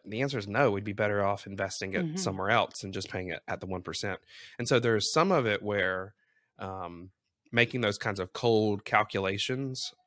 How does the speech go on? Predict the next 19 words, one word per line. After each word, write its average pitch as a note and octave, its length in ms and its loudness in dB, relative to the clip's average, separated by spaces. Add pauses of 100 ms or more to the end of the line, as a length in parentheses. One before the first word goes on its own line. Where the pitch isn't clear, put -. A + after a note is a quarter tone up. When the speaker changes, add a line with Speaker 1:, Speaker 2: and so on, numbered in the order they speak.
(760)
Speaker 1:
are C3 220 8
important, F3+ 560 0
but B2 180 4
to A#2+ 120 -2
downplay A2 440 2
the G2+ 100 0
significance G#2+ 580 -4
of G2+ 80 0
what G#2 120 2
it F#2+ 100 -2
means G#2 320 -2
to - 80 -6
be, G2 120 0
like, F2+ 180 0 (320)
debt-free A#2+ 460 2
or F#2+ 80 2
to F#2+ 100 -4
not G2+ 220 0
have G2 180 0